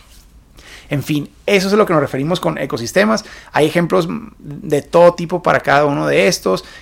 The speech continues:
eh, y, e incluso podemos visualizar el, el objetivo final, o sea, el convertirnos en un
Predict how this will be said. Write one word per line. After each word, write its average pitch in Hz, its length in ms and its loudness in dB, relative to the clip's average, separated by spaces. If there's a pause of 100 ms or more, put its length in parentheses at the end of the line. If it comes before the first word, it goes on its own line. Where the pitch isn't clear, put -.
eh, 143 240 -6
y, 160 300 0
e 160 60 2
incluso 190 680 4
podemos 220 340 4
visualizar 185 500 2
el, 202 320 0 (340)
el 160 320 0
objetivo 156 420 2
final, 147 400 -4
o 156 60 -12
sea, 160 100 -2
el 165 460 -4
convertirnos 208 720 2
en 156 180 -2
un 170 380 -4